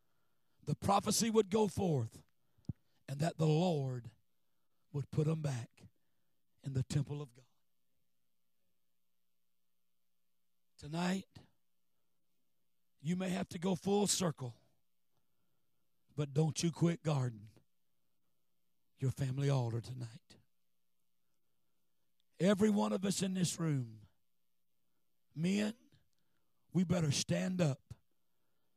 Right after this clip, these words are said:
for our families tonight. We are the priest of our home, and you'll stand before God and give an account.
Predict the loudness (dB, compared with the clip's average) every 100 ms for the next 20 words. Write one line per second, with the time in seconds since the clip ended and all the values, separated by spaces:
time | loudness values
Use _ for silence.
0 | -2 0 2 0 -2 -4 -4 -8 -8 -10
1 | -10 -10 -12 -18 -20 _ _ _ _ _
2 | _ _ 0 6 10 10 8 4 2 0
3 | 0 0 2 0 -2 -8 -16 -20 _ _
4 | _ _ _ 0 2 4 6 6 4 0
5 | -6 -18 _ _ _ _ _ _ _ _
6 | 0 4 4 2 -2 -2 -2 -2 0 0
7 | 0 -2 -2 -8 -18 -20 _ _ _ _
8 | _ _ -6 -6 -2 0 0 -2 -2 -2
9 | -2 -6 -18